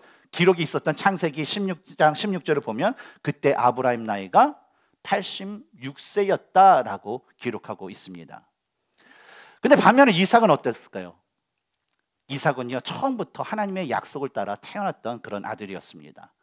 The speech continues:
이스마엘이 태어난 후 이 아브라함과 사례는요, 하나님께서 준 그 약속이 여전히 유효함에도 불구하고 그 하나님의 약속을 잊고 살았어요. 그 증거가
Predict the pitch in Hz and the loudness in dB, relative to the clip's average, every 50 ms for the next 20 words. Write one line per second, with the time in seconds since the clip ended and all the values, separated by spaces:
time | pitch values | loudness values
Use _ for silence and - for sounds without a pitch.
0 | _ _ _ _ _ _ _ _ _ _ _ - - _ _ - 156 165 - 247 | _ _ _ _ _ _ _ _ _ _ _ -20 -20 _ _ -6 -4 -2 4 6
1 | 254 262 262 262 254 - 247 247 247 262 240 196 170 202 208 175 127 101 87 - | 6 6 6 4 4 4 6 8 8 8 6 6 6 4 4 4 4 2 -2 -6
2 | - _ - 170 175 131 95 107 147 156 208 202 196 190 175 185 - - 196 190 | -12 _ -4 -2 -2 2 2 2 4 6 6 6 6 6 4 0 0 2 0 0
3 | 185 160 131 117 113 131 143 127 110 107 - _ - - - - - - - - | 0 -2 -2 -4 -4 -4 -4 -4 -4 -6 -12 _ -20 -20 -20 -20 -10 -6 2 4
4 | 285 285 294 294 294 294 302 269 - 285 - - 277 - 381 233 190 - - - | 6 8 8 8 6 4 0 -2 -2 -2 -4 -4 0 0 4 4 4 4 4 2
5 | 220 226 226 196 147 123 120 143 185 247 262 269 - 277 269 269 269 226 147 131 | 0 0 0 0 0 4 8 8 10 10 8 6 4 2 2 2 2 0 0 -2
6 | 160 208 233 247 262 214 - - 277 262 254 240 254 240 - - 160 185 214 196 | -2 0 4 4 4 4 4 2 4 4 4 4 4 2 2 2 0 0 0 2
7 | 214 208 - 196 156 143 143 - 180 202 185 117 - - - - - - _ - | 0 0 4 4 4 4 4 2 2 4 4 4 2 -4 -12 -20 -20 -14 _ -2
8 | 175 156 - 247 247 269 247 120 247 214 143 127 - - - - 131 120 107 104 | -2 0 0 0 0 0 0 0 -2 -2 -2 -2 -4 -4 -6 -8 -6 -6 -4 -4
9 | 131 175 214 220 - _ 120 117 - _ 123 120 - - - - - - - - | -4 -4 -4 -8 -12 _ -18 -18 -14 _ -14 -14 -14 -16 -16 -16 -18 -16 -16 -18
10 | - - - _ _ _ _ _ _ _ _ _ _ _ _ _ _ _ _ _ | -18 -20 -20 _ _ _ _ _ _ _ _ _ _ _ _ _ _ _ _ _
11 | - 180 170 - 208 214 208 233 180 147 156 156 175 156 123 | 4 4 4 4 2 4 6 6 6 8 8 8 10 8 6